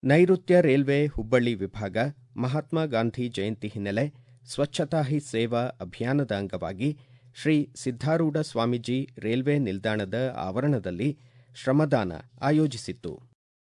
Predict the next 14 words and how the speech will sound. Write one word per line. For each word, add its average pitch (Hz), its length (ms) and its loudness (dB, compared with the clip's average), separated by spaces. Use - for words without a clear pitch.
ಭಾರತ 170 460 2
ಸೇವಾದಳ 143 680 4
ಕಲಬುರಗಿಯಲ್ಲಿ 127 840 0
ಗಾಂಧಿ 123 380 0
ಜಯಂತಿ 120 380 -2
ಅಂಗವಾಗಿ 98 520 -2
ಸರ್ವಧರ್ಮ 143 680 2
ಪ್ರಾರ್ಥನೆ 120 540 -2
ಹಾಗೂ 123 420 -4
ಸದ್ಭಾವನಾ 143 720 -2
ಗೀತೆಗಳ 104 500 -4
ಗಾಯನ 107 440 0
ಕಾರ್ಯಕ್ರಮ 95 520 -4
ಆಯೋಜಿಸಿತ್ತು. 143 640 -2